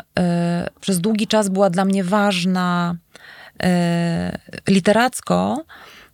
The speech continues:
e, ze względu na swoją twórczość, a dziś jest również, ponieważ znamy się już teraz osobiście, jest ważna właśnie jako kobieta, to jest Agneta Plejer.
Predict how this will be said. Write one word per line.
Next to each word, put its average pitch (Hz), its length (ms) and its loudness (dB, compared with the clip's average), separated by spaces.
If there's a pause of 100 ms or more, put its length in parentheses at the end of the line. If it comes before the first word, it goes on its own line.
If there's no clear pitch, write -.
e, 175 360 2
ze 185 100 -2
względu 196 220 0
na 196 80 0
swoją 185 300 -2
twórczość, 175 680 -4 (100)
a 170 260 2
dziś 175 320 -4
jest 175 220 -4
również, 190 460 0
ponieważ 185 300 0
znamy 185 420 0
się 175 140 -4
już 170 160 -4
teraz 170 260 -2
osobiście, 170 800 -2
jest 165 220 -4
ważna 175 680 0 (460)
właśnie 220 280 0
jako 180 500 -2
kobieta, 185 720 0
to 202 60 -4
jest 190 120 -4
Agneta 185 360 0
Plejer. 175 400 -2